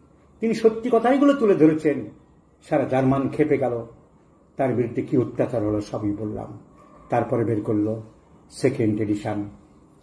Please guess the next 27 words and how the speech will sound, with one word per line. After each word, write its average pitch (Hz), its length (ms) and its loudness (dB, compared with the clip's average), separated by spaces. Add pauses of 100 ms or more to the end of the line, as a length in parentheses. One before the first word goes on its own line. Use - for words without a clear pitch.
আঠারোশো 113 480 -6
উনিশ 107 420 -4
সালে। - 180 -18 (1080)
এইবারে 127 400 4
আসল 107 320 -2
বইয়ের 110 320 0
কথা 104 380 -8 (380)
একটু - 260 -6
আলোচনা 107 320 -4
করব 107 300 -6
আজ, - 420 -10 (520)
আগামীকাল, 110 560 0
আগামী 107 300 0
বৃহস্পতিবার 107 640 -4 (380)
এবং 104 200 -6
শনিবার 107 440 -6
আবার 101 240 -6
আলোচনা - 340 -14
করব। - 260 -20 (800)
তাহলে 196 460 4
অর্গানন 190 420 6
নিয়ে 240 140 0
ভয়ের 214 320 2
কিচ্ছু - 300 -6
নেই। 233 440 2 (1040)
থিওরিটিক্যাল 254 500 6
পার্ট 240 340 2